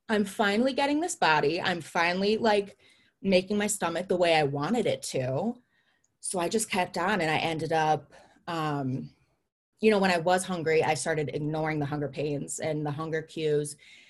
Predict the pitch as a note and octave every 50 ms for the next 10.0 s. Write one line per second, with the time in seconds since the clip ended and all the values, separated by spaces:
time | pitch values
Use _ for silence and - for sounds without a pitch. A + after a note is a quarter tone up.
0 | - _ _ _ _ _ _ _ - G#3+ G3+ G3 F#3+ F#3 F3+ F3 - F#3 F#3+ F#3+
1 | G#3 A3 A3+ A#3 G#3 F3 - - - E3+ F3+ F#3 F3+ E3+ E3 G#3 A3+ B3 A3 F3+
2 | D#3+ C#3 C3+ D3 D#3+ D3 C3+ C3+ C3 C3+ D3+ F#3 D#3 F#2 D#2 - - - - -
3 | E3+ C#3+ - E3+ D#3 D3+ C#3+ - - F3 E3 D3 D3+ D#3 C#3+ D#3 D3 D#3 E3 E3+
4 | D#3+ D3 D3+ D3 - - C#3+ C#3+ C#3+ F3+ G#3+ - - - F#3 D#3 D3+ C3+ C3+ D3
5 | D3+ D3+ - D#3 D#3+ D3+ D3+ D3+ D3 D3 C#3 A#2 - - _ _ _ _ - F3+
6 | F3 E3+ E3 - - - A3+ A3 - F4+ F#4 G#4 F#4+ E4+ B3+ F#3+ F#3 - - -
7 | - _ _ _ _ _ _ _ - D#3 F#3+ G3 G3 F#3+ F#3 E3+ E3 F3+ D#3+ -
8 | E3+ E3+ D#3+ E3 - - G#3+ G#3 A3+ A#3+ C4 C#4 D4+ D#4 - C4 - - - -
9 | A#3 F#3+ - G#3 F#3+ F#3+ - - F3 - - E3+ E3+ E3 E3 F#3 G#3 A#3+ C4+ B3